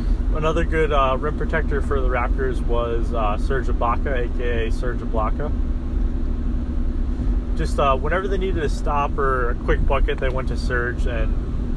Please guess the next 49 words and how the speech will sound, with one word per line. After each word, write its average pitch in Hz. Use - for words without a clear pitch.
he -
was 117
really 117
impressive 110
the 113
whole 110
series. 110
Uh, 117
who 123
else 107
on -
the 110
Raptors? 107
Uh, -
obviously, 120
Danny 143
Green. 139
He 165
didn't 190
have 208
a, 127
a -
great -
series, 196
but 139
when 127
they 127
needed 147
him, 156
he 139
was -
great 135
on 123
defense, 135
guarding 120
Steph -
and -
Klay. 110
So, 123
shout 139
out 127
to 123
Saint 127
Mary's 123
of 117
Manhasset 117
and -
Danny 110
Green, 110